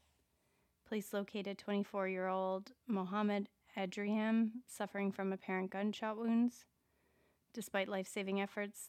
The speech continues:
the victim was pronounced at the scene. Police believe the suspect fled in a vehicle, and investigators believe a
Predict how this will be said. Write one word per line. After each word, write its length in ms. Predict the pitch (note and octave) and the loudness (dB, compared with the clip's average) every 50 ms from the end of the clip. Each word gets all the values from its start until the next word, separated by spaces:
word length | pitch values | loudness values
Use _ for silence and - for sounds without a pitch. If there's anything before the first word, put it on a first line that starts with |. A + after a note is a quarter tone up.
| - - | -12 -10
the 60 | F#3+ | -8
victim 300 | F#3+ F#3+ F#3 - G3 F#3+ | -8 -6 -6 -2 -2 0
was 140 | F#3 F#3 - | 0 -2 -4
pronounced 400 | - - F#3+ F#3 F#3 F#3+ - - | -6 -4 -2 0 0 -2 -2 -4
at 140 | F#3 E3+ - _ _ - | -6 -6 -8 _ _ -14
the 60 | F3+ | -14
scene. 480 | - - - B3 B3 B3 A#3+ A#3+ A#3+ A3 - _ _ _ _ _ _ _ _ _ _ _ _ _ _ _ _ _ _ - - _ _ - | -10 -4 0 2 4 6 6 6 6 4 0 _ _ _ _ _ _ _ _ _ _ _ _ _ _ _ _ _ _ -20 -20 _ _ -8
Police 280 | - B3 B3 A#3 A3 - | -2 0 0 0 0 -2
believe 380 | - - A#3 A#3 A3+ G#3+ G3+ | -2 -2 0 0 0 0 0
the 160 | G3 G#3 F#3+ G3 A#3 - _ _ - | -2 -2 -2 -4 -8 -14 _ _ -16
suspect 540 | - - - A#3 A#3+ - - B3 A3+ A3 - | -6 -2 0 0 0 0 2 0 0 0 -2
fled 440 | - - G#3+ G#3 G3 G3 G#3 A#3 - _ _ _ _ _ _ _ _ _ _ _ _ _ _ - | -2 0 2 4 4 2 0 -2 -8 _ _ _ _ _ _ _ _ _ _ _ _ _ _ -2
in 140 | A#3+ G#3+ G#3+ | 2 4 4
a 40 | G3+ | 4
vehicle, 460 | G3 A3+ A#3+ B3+ B3 - C4+ C4 B3 | 4 2 2 0 0 2 2 2 2
and 340 | A#3+ A#3 G#3 G3+ F#3+ F#3+ G3 | 2 2 4 4 6 6 4
investigators 840 | F#3+ F#3+ G3 G3+ G#3 - - - A3 G#3 G3+ G3+ G3 G3 G3 - - | 4 4 2 2 0 -2 -2 -2 0 2 2 2 2 0 -2 -4 -6
believe 300 | - G3+ G3+ G3+ G3+ F#3+ | -4 -2 -2 -2 0 -2
a 80 | F#3+ | -4